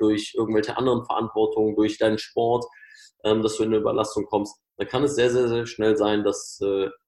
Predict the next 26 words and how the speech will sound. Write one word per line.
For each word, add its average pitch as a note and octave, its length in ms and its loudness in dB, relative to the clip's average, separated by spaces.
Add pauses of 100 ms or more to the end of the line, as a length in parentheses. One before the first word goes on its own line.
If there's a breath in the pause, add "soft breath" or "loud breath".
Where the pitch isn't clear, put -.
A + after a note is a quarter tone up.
(160)
Dinge D3+ 260 6
wehtun, D3+ 680 2
die C3 400 -2 (340)
aber B2+ 320 -4
eigentlich C3 960 -2
nicht B2 460 -8
wirklich A#2+ 260 -6
das - 180 -10
Problem G#2 340 -2
und G2+ 60 -2
nicht - 160 -8
die G2+ 100 -10
Ursache F2 320 -8
sind. - 220 -20
Und - 120 -20
Schmerzfrei-Coaching A2 680 -2
eben G2+ 280 -2
geht G2+ 220 -2
dahin, G2 300 -4 (300 soft breath)
dass F#2 140 -14
wir F#2+ 60 -4
gucken, F#2+ 280 -6
was F2+ 120 -4
ist - 140 -14
die G2 60 -18
Ursache. - 340 -8